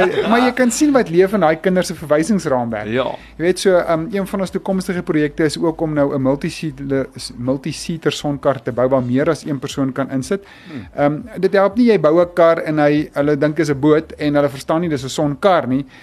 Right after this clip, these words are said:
Speaker 1: So ons wil nou enetjie bou wat meer, ehm, verwys na 'n kommersiële voertuig, alhoewel hy nie kommersieel beskikbaar gaan wees nie, gaan hy wel ry, hy gaan deure hê wat kan oopmaak. Jy hoef nie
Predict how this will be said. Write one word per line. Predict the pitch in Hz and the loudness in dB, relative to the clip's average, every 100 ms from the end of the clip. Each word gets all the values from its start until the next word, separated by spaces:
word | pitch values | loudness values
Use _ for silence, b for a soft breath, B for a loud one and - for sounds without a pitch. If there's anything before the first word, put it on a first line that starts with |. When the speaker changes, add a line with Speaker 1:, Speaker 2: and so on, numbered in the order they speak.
| B | B
Speaker 1:
So | - 165 | -8 -4
ons | 151 | -2
wil | 175 | -2
nou | 180 | -2
enetjie | 180 165 165 | -2 -2 0
bou | 127 156 | 2 4
wat | 147 143 | 2 0
meer, | 135 135 165 165 156 - | -2 2 4 2 0 -4
ehm, | 127 123 127 120 - | -4 -2 -2 -4 -6
verwys | - 131 135 147 - | -6 0 2 0 0
na | 147 139 135 131 | -4 0 0 0
'n | 127 | -2
kommersiële | 147 143 123 151 202 | -2 -2 2 2 2
voertuig, | - 131 127 135 120 | 2 0 0 -2 -4
alhoewel | 139 131 135 | -2 0 2
hy | 147 | 0
nie | 165 | -4
kommersieel | - 139 123 127 | -4 -6 -4 -4
beskikbaar | 123 - 170 170 151 | -4 -6 -4 -2 -2
gaan | 139 | -2
wees | 117 117 131 | -4 -4 -6
nie, | 123 B B B | -8 B B B
gaan | - 185 | -2 2
hy | 170 | 4
wel | 147 156 143 | 4 4 4
ry, | 139 135 | 4 2
hy | |
gaan | 139 120 | 0 -4
deure | 123 135 156 | 0 4 4
hê | 139 | 4
wat | 135 | 2
kan | 143 139 | -2 -2
oopmaak. | 135 127 131 127 | -2 0 -2 -2
Jy | 123 | -4
hoef | 123 170 | -4 -4
nie | 160 | -6